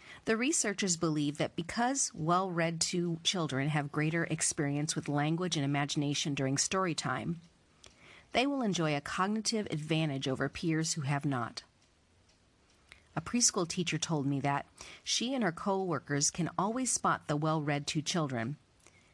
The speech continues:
They come in the morning and many of them will go straight to the books and say,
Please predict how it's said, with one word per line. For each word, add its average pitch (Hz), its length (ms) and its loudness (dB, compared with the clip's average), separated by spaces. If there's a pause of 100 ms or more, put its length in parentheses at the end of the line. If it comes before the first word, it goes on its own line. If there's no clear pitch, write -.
They 156 120 -2
come 185 260 0
in 190 80 -2
the 180 80 0
morning 160 400 2
and 143 120 0
many 165 220 2
of 143 80 -4
them 147 220 2
will 147 80 0
go 143 160 0
straight 180 400 -2
to - 100 -8
the 156 80 0
books 151 320 -2
and 143 140 -2
say, 143 320 0